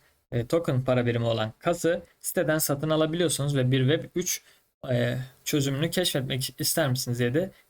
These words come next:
bir bize link bırakmışlar. Daha detaylı bilgi için arkadaşlar. Bu arada videolarımda yatırım tavsiyesi vermiyorum. Bunu da belirteyim. Eğer, e, projeyi beğendiyseniz siz de gelip kendiniz daha detaylı şekilde incelerseniz sevinirim. Videonun,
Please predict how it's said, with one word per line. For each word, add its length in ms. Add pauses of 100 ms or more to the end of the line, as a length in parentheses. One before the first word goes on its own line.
bir 180
bize 280 (400)
link 260
bırakmışlar. 580 (920)
Daha 160
detaylı 360
bilgi 240
için 180
arkadaşlar. 580 (300)
Bu 80
arada 240
videolarımda 520
yatırım 360
tavsiyesi 400
vermiyorum. 520
Bunu 180
da 140
belirteyim. 540 (800)
Eğer, 340 (320)
e, 200
projeyi 400
beğendiyseniz 680
siz 220
de 80
gelip 300
kendiniz 380
daha 160
detaylı 260
şekilde 420 (300)
incelerseniz 600
sevinirim. 520 (300)
Videonun, 380